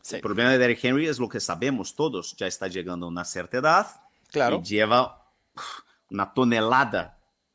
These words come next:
Speaker 2: de carreras y de tal, y el cuerpo de los running backs ya sabemos cómo es, ¿no?
Speaker 1: Claro.
Speaker 2: Pero si llega a final de temporada corriendo y bien, Derrick Henry va a marcar, yo qué sé, quince touchdowns en tres partidos.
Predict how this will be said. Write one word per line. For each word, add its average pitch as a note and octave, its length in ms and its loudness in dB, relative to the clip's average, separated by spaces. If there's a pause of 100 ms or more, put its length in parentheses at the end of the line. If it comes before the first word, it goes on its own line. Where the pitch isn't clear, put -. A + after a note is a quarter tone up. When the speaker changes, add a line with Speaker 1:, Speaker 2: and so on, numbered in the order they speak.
Speaker 2:
de G2 800 2
carreras A#2 800 2
y G#2 80 -2
de G2 140 -6
tal, B2+ 280 -2
y G#2+ 100 -6
el F#2+ 120 -4
cuerpo G#2+ 300 -4
de G#2 40 -2
los G2+ 180 -4
running G2+ 200 -6
backs G#2+ 160 -6
ya A#2+ 80 -4
sabemos A2+ 480 -6
cómo F2+ 300 -12
es, - 260 -14
¿no? - 240 -20 (380)
Speaker 1:
Claro. A2+ 300 0
Speaker 2:
Pero G2 240 0
si F#2+ 280 -4
llega A#2 280 2
a D#3 40 2
final B2 340 0
de A2 80 0
temporada F2+ 640 -4
corriendo F2+ 440 -8
y E2 60 -8
bien, F#2 500 -8 (580)
Derrick F2+ 320 -2
Henry F#2 540 -4
va F#2 80 -6
a - 20 -10
marcar, D#2+ 460 -6
yo - 100 -16
qué F#2+ 100 -12
sé, G2+ 320 -6
quince G2 400 -8
touchdowns F2 520 -10
en A2+ 80 -14
tres G#2 200 -10
partidos. - 680 -14